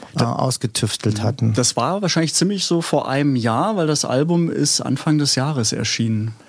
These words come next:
Speaker 1: Und wann habt ihr das dann hier aufgenommen?
Speaker 2: Ja, ja, und dann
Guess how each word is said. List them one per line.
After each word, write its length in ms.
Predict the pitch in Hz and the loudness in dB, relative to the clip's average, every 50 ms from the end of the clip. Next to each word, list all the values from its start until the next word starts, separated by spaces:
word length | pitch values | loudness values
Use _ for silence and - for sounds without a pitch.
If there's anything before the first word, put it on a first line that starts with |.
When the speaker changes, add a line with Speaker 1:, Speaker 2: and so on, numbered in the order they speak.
| - - | -10 -6
Speaker 1:
Und 220 | - 127 120 123 | -4 -2 0 0
wann 120 | 117 120 135 | 2 2 2
habt 140 | 131 - | 2 2
ihr 80 | 147 143 | 0 0
das 140 | 131 127 - | 0 0 0
dann 160 | - 127 120 | 0 0 0
hier 180 | 107 135 127 - | 0 0 0 0
aufgenommen? 640 | - 117 - - - 190 180 180 190 208 220 220 - - - - | 0 -2 -4 -2 -2 0 0 0 0 0 -2 -4 -6 -2 0 0
Speaker 2:
Ja, 100 | 143 160 | 2 2
ja, 200 | 185 175 143 123 | 2 0 0 0
und 120 | 120 120 | -2 -2
dann 360 | 123 123 127 131 127 127 127 | -2 0 0 0 0 0 -2